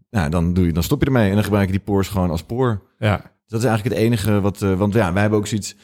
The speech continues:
Speaker 1: het, het, het moet juist voor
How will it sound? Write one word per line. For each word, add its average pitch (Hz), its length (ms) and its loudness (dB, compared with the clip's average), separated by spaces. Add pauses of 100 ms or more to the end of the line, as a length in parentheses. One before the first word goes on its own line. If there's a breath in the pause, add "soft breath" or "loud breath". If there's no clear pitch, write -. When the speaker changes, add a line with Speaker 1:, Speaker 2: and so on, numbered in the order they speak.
(440 soft breath)
Speaker 1:
het, - 180 -20
het, - 140 -20
het - 100 -20 (500)
moet 113 240 -2
juist 127 640 0
voor 113 440 0